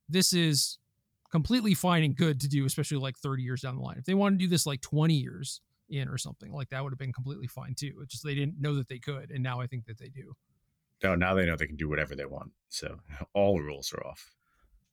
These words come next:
Speaker 1: Yeah, like, like Street Fighter cards and Transformers cards and
Speaker 2: Or five card packs of a standard legal set.
Speaker 1: Uh, yeah, that too.
Speaker 2: I think that comes out pretty soon, doesn't it?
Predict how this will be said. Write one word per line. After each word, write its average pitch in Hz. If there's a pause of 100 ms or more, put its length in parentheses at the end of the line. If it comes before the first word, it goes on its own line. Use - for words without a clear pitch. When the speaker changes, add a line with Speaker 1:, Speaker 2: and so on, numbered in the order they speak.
(140)
Speaker 1:
Yeah, 262 (120)
like, 160 (220)
like 147
Street 240
Fighter 139
cards 123
and 131
Transformers 143
cards -
and 143
Speaker 2:
Or 92
five 90
card 92
packs 98
of 92
a 98
standard 104
legal 104
set. - (1160)
Speaker 1:
Uh, 170 (200)
yeah, 156 (220)
that 139
too. 120 (420)
Speaker 2:
I 87
think 123
that 117
comes 92
out 87
pretty 73
soon, 71
doesn't 76
it? 127